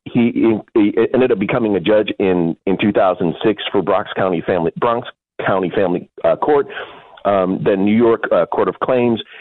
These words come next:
and now he's New York County Supreme Court, uh,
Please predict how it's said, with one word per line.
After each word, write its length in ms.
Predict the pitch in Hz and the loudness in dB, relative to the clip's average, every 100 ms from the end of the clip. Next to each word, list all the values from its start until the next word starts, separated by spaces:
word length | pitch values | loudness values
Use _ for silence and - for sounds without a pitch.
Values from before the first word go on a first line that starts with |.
| - | -4
and 120 | 101 | 0
now 180 | 110 107 | 2 0
he's 160 | 104 98 | -2 0
New 100 | 101 | 2
York 220 | 101 92 | 2 0
County 360 | 127 98 98 87 | -2 0 -2 -4
Supreme 360 | 85 - 92 87 | -4 -2 -2 -2
Court, 400 | - 107 101 - - | 0 0 0 -2 0
uh, 320 | 92 85 | 2 2